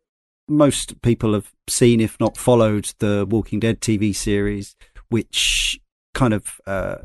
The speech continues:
became well known for, for T V standards, for,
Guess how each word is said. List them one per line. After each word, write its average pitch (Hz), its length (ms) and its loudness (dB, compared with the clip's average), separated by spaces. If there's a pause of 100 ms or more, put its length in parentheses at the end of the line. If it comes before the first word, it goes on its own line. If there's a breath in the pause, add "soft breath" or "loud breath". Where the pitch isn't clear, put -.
(500)
became 107 520 0
well 110 180 2
known 117 400 4
for, 101 380 -2
for - 140 -6
T 131 220 4
V 110 200 4
standards, 101 500 -2
for, 95 320 -4